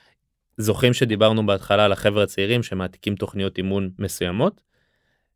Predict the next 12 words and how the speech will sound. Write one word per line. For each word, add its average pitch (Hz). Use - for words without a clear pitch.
אה, 98
אני 104
רגע 135
אתחבר 120
לזה 110
שהרבה 98
מהמתאמנים, 98
אה, 101
או 101
אנשים 95
שעוקבים 101
אחריהם 92